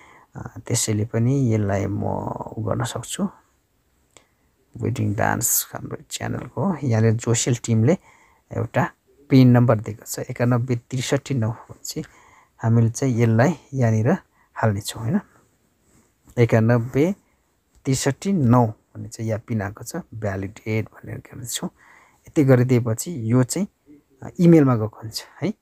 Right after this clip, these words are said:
इमेलमा गएको हुन्छ। अ, यसले के भन्छ हेरौँ है। उम्, "Your inflation आइडी सक्सेस, कङ्ग्रेचुलेसन" भएर हो। यसलाई चाहिँ हामीले जुन इमेल,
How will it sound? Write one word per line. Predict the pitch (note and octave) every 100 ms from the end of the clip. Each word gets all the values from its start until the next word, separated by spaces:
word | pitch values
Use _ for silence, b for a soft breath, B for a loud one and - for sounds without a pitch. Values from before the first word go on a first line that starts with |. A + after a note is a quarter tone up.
| _ -
इमेलमा | B2 A#2 A2
गएको | G2+ G#2 -
हुन्छ। | A2+ -
अ, | A#3+ - - - _ - _ B2 - - -
यसले | A2+ A2+
के | -
भन्छ | G#2+ A2 A2
हेरौँ | G2+ G2+
है। | F#3+ - _ _ _ _ _ -
उम्, | B2 A#2 - b b b -
"Your | A#2+ D#3+ D#3 D3
inflation | C3 C#3+ C3 D3 C3
आइडी | A#2+ A#2+
सक्सेस, | C3 - - B2+ - - B2+ -
कङ्ग्रेचुलेसन" | D3 C#3 B2+ A#2+ - A2 C3
भएर | B2 A2+ G#2
हो। | C3 G3+ b b b b b _ _ _ _ _ _ _ - - - _ -
यसलाई | C3 B2+ A#2+
चाहिँ | A#2 B2+
हामीले | B2 B2+
जुन | B2 D#3 D3
इमेल, | C#3+ C#3+ C3+